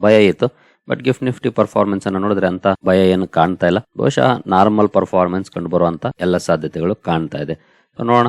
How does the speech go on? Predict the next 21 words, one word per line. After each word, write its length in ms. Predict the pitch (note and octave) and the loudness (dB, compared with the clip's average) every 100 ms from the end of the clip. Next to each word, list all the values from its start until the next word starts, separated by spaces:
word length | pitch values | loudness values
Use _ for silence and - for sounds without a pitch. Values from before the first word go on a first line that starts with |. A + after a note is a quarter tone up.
| A#2+ - | -4 -10
ಒಂಬತ್ತು 280 | F#2 F#2 F2+ | 0 0 0
ಕಾಲ್ಗೆ 240 | E2 D#2+ E2 | -4 -4 -4
ನಮ್ಗೆ 300 | D#2 F2+ - F#2+ | -6 -8 -4 -2
ಗೊತ್ತಾಗುತ್ತೆ. 460 | E2 D#2 D2 - - - | -2 -4 -8 -12 -14 0
As 100 | A2+ A#2 | 0 0
of 80 | A2+ | -2
now 80 | A#2 A2 - | -2 -2 -4
ಅಂತ 140 | G2+ G#2 - F#2 | -2 -2 -2 -4
ಬಿಗ್ 180 | A2+ G2 | -2 0
ನೆಗೆಟಿವ್ 380 | F#2+ F#2+ - G2+ | -2 -2 0 0
ಇಂಡಿಕೇಶನ್ 460 | F#2+ F#2 F#2+ - F#2 | 0 -2 -2 -2 -6
ಇಲ್ಲ, 100 | F2+ A2+ | -4 -6
so 60 | F2+ - | -6 0
ಫ್ಲಾಟಿಶ್ 380 | F#2 - A2 - | 0 0 -4 -2
ಇಂಡಿಕೇಶನ್ 460 | G2 F#2+ F#2+ F2+ F#2+ | -4 -2 -4 -4 -8
ಅಂತಾನೆ 240 | F2+ F#2 F2+ | -8 -4 0
ಹೇಳ್ಬೋದು 260 | F2 F2 G2 F#2 | 0 0 -2 -6
ಈ 40 | F#2 | -4
ಪರ್ಫಾರ್ಮೆನ್ಸ್ 540 | F2 D#2+ E2+ D#2+ D#2 - | -4 -2 -2 -2 -6 -8
ಅನ್ನ 80 | D#2 - G2+ F2+ | -10 -10 -6 -2
ನೋಡಿದ್ರೆ. 320 | D#2+ - | -2 -4